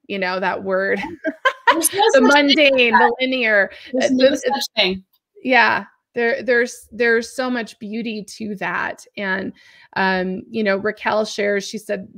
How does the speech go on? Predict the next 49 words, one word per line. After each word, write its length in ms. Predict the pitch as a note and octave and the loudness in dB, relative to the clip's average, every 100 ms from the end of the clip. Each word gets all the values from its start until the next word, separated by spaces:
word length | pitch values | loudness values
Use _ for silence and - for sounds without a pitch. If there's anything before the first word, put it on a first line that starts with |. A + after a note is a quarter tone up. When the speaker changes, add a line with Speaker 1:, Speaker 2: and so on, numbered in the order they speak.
| - | -10
Speaker 1:
"It's 240 | A3 - | -10 -10
true, 320 | - B3+ A#3 | -10 -6 -2
there 140 | G#3+ G3+ | -2 0
has 320 | G#3 F#3+ - | 0 -2 -8
to 80 | G3 | -12
be 180 | G3+ | -10
resonation." 1040 | F3+ F3+ F#3 F#3 F3 G3 F#3+ - F#3 G3+ G3+ | -6 -6 -8 -10 -12 -12 -12 -12 -10 -12 -14
She 100 | G#3+ | -16
said, 200 | - G3 | -8 -6
"My 160 | G3 | -6
very 260 | G3 G3 G3 | -4 -2 -2
first 300 | G3 G3 - | -4 -10 -10
experience 480 | G3 - F#3+ F#3 F#3 | -18 -10 -8 -8 -8
in 120 | F#3 | -10
naturopathic 720 | F3+ F3+ - F#3+ G3 F#3 - - | -8 -10 -10 -10 -10 -10 -12 -8
medicine 420 | G#3 G#3 - A3 | -6 -6 -8 -12
was 140 | F#3 _ | -14 _
awful, 580 | A#3+ D4+ F4+ - - D4 | 2 2 2 -4 -4 -4
Speaker 2:
Mm. 400 | C4+ B3+ G#3+ - | -6 -8 -8 -6
Speaker 1:
and 80 | G#3+ | -6
it 120 | A3 | -4
made 200 | A3+ A3+ | -2 -2
me 140 | G#3+ | -4
turn 320 | G3 - G3 | -6 -8 -8
away 320 | F3+ F#3 G#3+ C4 | -4 0 0 0
from 240 | G3 F#3 | -6 -6
it. 260 | F3 F3 - _ _ _ | -6 -6 -10 _ _ _
Um, 240 | F#3+ F#3 F3+ | -6 -6 -4
however, 520 | A#3+ G#3+ A3 A3 G#3 | -2 2 2 2 0
I 80 | G3+ | 0
believe 460 | G3 G3 G3+ G3 | -2 -6 -6 -4
God 320 | F#3 F3+ G3 | -2 -2 -4
puts 260 | - G3 - | -8 -10 -10
people 440 | _ G#3 - G3+ | _ -16 -8 -8
in 180 | - G#3 | -6 -8
your 160 | G3 F#3+ | -10 -12
path 320 | - F#3 F#3 | -8 -6 -6
for 220 | - G3 F3+ | -10 -10 -8
a 40 | |
reason, 420 | F#3 G3 F#3 E3+ | -8 -8 -8 -8
no 80 | E3+ | -8
matter 320 | F3 F#3+ F#3 | -8 -6 -8
if 100 | F3+ | -8
there 180 | F3+ F#3 | -6 -6
is 140 | F3+ | -6
a 60 | F#3 | -10
resonation 680 | F3+ F3+ E3+ F#3 F3 - E3+ | -10 -10 -12 -14 -14 -16 -16
or 140 | E3+ | -14
not." 480 | E3+ E3+ F#3 - | -14 -10 -12 -12